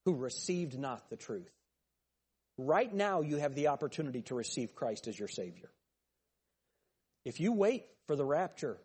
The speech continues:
and all of the saved people, the born-again people are gone, you th-, you might think, "Well, I'll believe then." No. No.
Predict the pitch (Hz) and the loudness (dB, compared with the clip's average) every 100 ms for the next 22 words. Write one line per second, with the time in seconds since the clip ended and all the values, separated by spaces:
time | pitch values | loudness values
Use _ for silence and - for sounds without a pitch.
0 | _ _ _ _ _ _ 113 117 147 202 | _ _ _ _ _ _ 0 6 8 8
1 | 233 208 196 - 208 196 185 190 165 113 | 6 4 4 2 4 4 2 -4 -2 -2
2 | 110 131 156 160 160 160 175 156 143 127 | -2 -2 0 2 0 0 -4 -4 -4 -4
3 | 139 131 104 95 _ _ _ _ _ _ | -4 -4 -6 -14 _ _ _ _ _ _
4 | _ - 156 240 - - 196 170 262 262 | _ -4 0 0 -2 0 0 2 2 4
5 | 254 - 262 262 160 175 170 196 196 202 | 2 0 -2 0 2 4 6 6 4 2
6 | 196 160 185 143 147 117 - _ _ _ | 0 0 0 0 -2 -4 -6 _ _ _
7 | _ _ _ _ _ _ _ 117 127 98 | _ _ _ _ _ _ _ -10 -10 -10